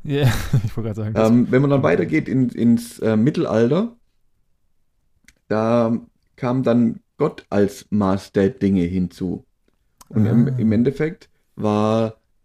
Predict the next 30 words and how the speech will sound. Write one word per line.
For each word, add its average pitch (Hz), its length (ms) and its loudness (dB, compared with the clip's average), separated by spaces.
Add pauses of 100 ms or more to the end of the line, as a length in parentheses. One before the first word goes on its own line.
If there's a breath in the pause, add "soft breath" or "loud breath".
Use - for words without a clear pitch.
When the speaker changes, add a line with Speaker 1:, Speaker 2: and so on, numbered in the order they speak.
(180)
Speaker 2:
jeder, 120 380 2
der 104 400 2
an 101 300 0
Gott 170 380 -2
und 107 400 0 (200)
alles, 110 300 -2
was - 300 -6
mit 110 340 0
ihm 107 200 0
dazu 101 340 -2
ver-, 101 200 -8 (240)
verkündet 135 560 -4
wurde 151 360 0
und 107 240 2
was 101 240 -4
halt 95 260 -2
im 101 140 -4
Glauben 104 340 -4
stand, 135 380 -6 (300 soft breath)
war 92 180 -4
klug. 127 640 -2 (520)
Und 117 520 2
im 101 160 -2
Endeffekt 107 500 -2 (120)
alle, 113 240 0
die 104 180 0
dagegen 127 520 -2
waren, 104 440 0
waren 92 300 -2
dumm. 98 360 0